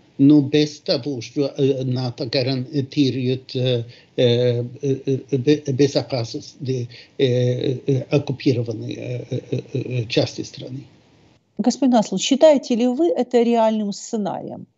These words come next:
Speaker 2: что Украина в ближайшее время, еще находясь в войне с Россией, может стать членом нато?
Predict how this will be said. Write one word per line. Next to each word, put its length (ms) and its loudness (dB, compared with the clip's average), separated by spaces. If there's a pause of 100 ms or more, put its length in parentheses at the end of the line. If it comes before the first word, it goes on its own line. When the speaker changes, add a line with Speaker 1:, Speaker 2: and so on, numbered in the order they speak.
(320)
Speaker 2:
что 240 0
Украина 400 2
в 60 -2
ближайшее 560 2
время, 400 4
еще 680 0
находясь 840 -2 (340)
в 180 -6
войне 400 0
с 140 -12
Россией, 640 -4 (360)
может 380 -2
стать 260 0
членом 420 -4
нато? 260 -6